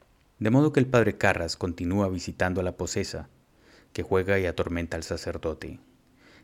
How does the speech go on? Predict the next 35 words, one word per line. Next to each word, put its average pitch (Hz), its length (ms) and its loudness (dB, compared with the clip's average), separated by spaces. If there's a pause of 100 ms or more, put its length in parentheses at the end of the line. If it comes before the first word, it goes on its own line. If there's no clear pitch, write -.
A 90 100 2
veces 101 380 0
le 98 100 0
habla 90 200 -2
en 87 80 -4
francés, 101 600 -2
a 90 60 -2
veces 87 280 -6
en 82 140 -6
griego, 95 400 0
para 90 160 0
burlarse 92 500 0
de 82 240 -4
él 76 180 -10 (300)
y 104 140 0
de 95 140 -2
su - 120 -8
madre 80 300 -6
muerta. 76 500 -12 (480)
Mueve 95 220 2
objetos 110 580 -2
como 104 240 0
por 90 160 0
arte 90 220 -2
de 90 120 0
magia 110 440 -2 (400)
y 110 80 -2
parece 120 400 2
quemarse 101 440 2
al 82 120 -4
contacto 87 480 -6
con 87 120 -4
el 82 140 -4
agua 85 240 0
bendita. 82 540 -6